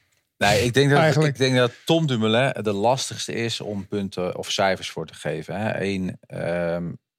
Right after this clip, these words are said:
Speaker 1: ook, ook, ik had misschien niet meer gedacht dat hij überhaupt op de fiets zou stappen.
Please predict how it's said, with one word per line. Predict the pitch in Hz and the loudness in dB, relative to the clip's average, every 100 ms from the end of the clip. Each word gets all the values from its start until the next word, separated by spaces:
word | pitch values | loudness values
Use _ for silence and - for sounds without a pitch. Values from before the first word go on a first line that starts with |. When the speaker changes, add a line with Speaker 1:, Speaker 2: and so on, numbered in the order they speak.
| _ | _
Speaker 1:
ook, | 110 104 - _ | -4 -4 -8 _
ook, | 104 - _ _ _ _ - | -8 -8 _ _ _ _ -14
ik | 117 | -4
had | 117 113 | -2 -2
misschien | - - 113 | -4 -4 -2
niet | 107 | 0
meer | 104 | -2
gedacht | - 95 95 - - - - | -2 -2 -2 -10 -20 -20 -18
dat | - 107 | -12 -6
hij | |
überhaupt | 135 104 95 113 | -4 -2 0 0
op | - | -2
de | 107 | -8
fiets | - 104 | -6 -4
zou | 110 98 | -4 -2
stappen. | - 95 - | -2 -2 -4